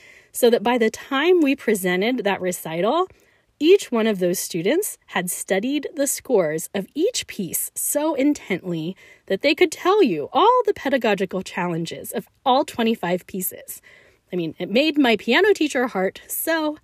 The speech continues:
happy. <laughs> We presented them in a concert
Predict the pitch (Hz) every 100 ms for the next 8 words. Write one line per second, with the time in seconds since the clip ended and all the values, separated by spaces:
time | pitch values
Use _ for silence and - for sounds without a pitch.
0 | _ - - - - - - - - -
1 | - _ - - 262 - 233 233 226 202
2 | 220 262 294 277 - 185 160 - 339 320
3 | - 294 160